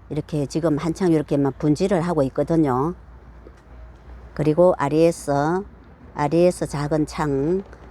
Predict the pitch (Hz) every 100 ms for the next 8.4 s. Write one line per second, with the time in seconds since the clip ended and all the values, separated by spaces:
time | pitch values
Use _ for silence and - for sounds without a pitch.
0 | - - 160 170 196 196 170 160 165 175
1 | 147 131 - - - - - - 180 202
2 | - 160 170 151 165 156 185 214 - -
3 | - - - - - 240 - 240 202 170
4 | 170 202 214 - 254 254 - 165 165 165
5 | 156 147 127 135 131 147 165 185 196 -
6 | - - - - - - - - - -
7 | - - - - - 196 190 175 175 175
8 | 185 190 - -